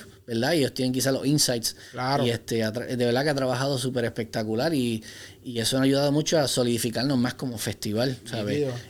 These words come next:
Speaker 1: Este, y pues, por ahí, por ahí vamos.
Speaker 2: ¿Y en qué momento empiezas a bregar con los, con los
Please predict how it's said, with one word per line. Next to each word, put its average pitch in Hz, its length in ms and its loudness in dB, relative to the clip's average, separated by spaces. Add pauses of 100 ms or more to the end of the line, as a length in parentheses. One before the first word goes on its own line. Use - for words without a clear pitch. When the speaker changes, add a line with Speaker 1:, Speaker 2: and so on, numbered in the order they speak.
Speaker 1:
Este, 107 760 -4
y 107 40 -6
pues, 208 240 -8
por 120 160 -6
ahí, 131 120 2
por 127 200 -2
ahí 147 80 4
vamos. 113 280 0 (180)
Speaker 2:
¿Y 156 400 6
en 160 120 0
qué 170 120 4
momento 202 320 4
empiezas 190 360 0
a 180 60 2
bregar 170 260 4
con 160 200 0
los, 151 400 2
con 156 220 -4
los 127 500 -2